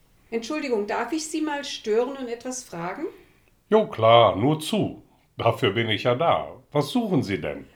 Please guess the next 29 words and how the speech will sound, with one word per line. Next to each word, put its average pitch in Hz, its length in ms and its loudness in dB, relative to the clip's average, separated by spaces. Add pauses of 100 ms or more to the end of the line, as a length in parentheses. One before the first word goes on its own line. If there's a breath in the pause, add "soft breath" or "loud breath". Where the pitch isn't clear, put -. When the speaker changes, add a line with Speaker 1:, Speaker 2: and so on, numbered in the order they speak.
(160 soft breath)
Speaker 1:
Eigentlich 330 640 -2
nichts. - 560 -4
Ich 214 160 -12
wollte 311 340 2
nur 302 240 -2
gerne 254 360 -4
wissen, 294 360 -8 (240 loud breath)
welche 269 420 -2
Blumen 240 640 -4
beziehungsweise 202 760 -8
Pflanzen 214 680 -8
sich 208 220 -14
zurzeit 175 500 -10
am 208 120 -10
besten 202 320 -14
verkaufen. - 640 -18 (400)
Speaker 2:
Na, 85 560 2 (200)
im 92 100 -8
Moment, 107 580 2
also 80 440 -4
Ende 90 260 -4
März, 123 520 2
im 85 180 -6
April, 120 720 2
da 76 160 0
werden 131 240 0
die 165 120 -4
Stiefmütterchen 85 1160 -6
gekauft. 76 800 -8